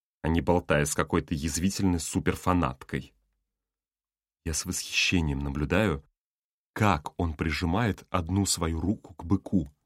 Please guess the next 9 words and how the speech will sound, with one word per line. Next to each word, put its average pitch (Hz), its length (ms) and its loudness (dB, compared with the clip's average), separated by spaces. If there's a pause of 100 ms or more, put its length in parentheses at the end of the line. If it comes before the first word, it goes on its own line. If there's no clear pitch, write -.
(600)
другой 95 500 2
упираясь 90 540 0
в - 40 -4
забор. 78 440 -2 (960)
На 82 180 2
мгновение 80 760 0
он 92 140 -2
закрывает 82 560 -2
глаза — 95 460 0